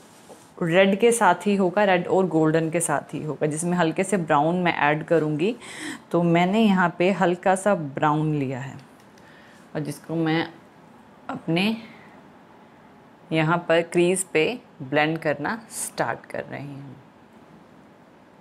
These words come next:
हल्का सा ये brown में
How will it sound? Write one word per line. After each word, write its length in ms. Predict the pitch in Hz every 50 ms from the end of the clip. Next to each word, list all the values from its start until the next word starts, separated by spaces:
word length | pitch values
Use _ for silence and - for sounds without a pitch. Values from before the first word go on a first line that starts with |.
| - - - - - - - - - - - - - - - -
हल्का 340 | 185 185 202 196 - 214 202
सा 200 | 202 226 214 214
ये 300 | - 196 185 208 220 214 - - - - -
brown 480 | 170 160 190 185 180 202 226 247 247 226
में 320 | 196 202 226 262 - -